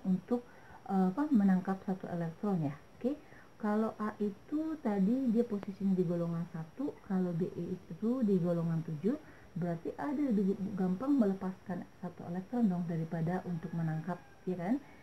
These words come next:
Sedangkan B itu dia lebih gampang untuk menangkap satu elektron, ya kan? Berarti kalau semakin ke kiri, eh, ke kiri lagi,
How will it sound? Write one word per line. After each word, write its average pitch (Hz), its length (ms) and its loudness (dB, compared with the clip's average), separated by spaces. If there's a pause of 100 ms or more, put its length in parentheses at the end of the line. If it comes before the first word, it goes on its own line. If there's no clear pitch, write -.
(160)
Sedangkan 202 560 4
B 196 80 10
itu 220 480 2
dia 254 240 4
lebih 190 240 4
gampang 170 500 2
untuk 185 300 -2
menangkap 175 400 0 (160)
satu - 240 -6
elektron, 247 560 0 (640)
ya 185 240 4
kan? 269 40 2 (360)
Berarti 165 400 2
kalau 208 320 2
semakin 277 480 2
ke 240 240 -2
kiri, 185 480 4
eh, 165 140 -8 (100)
ke - 160 -14
kiri 151 240 -4
lagi, 135 240 -4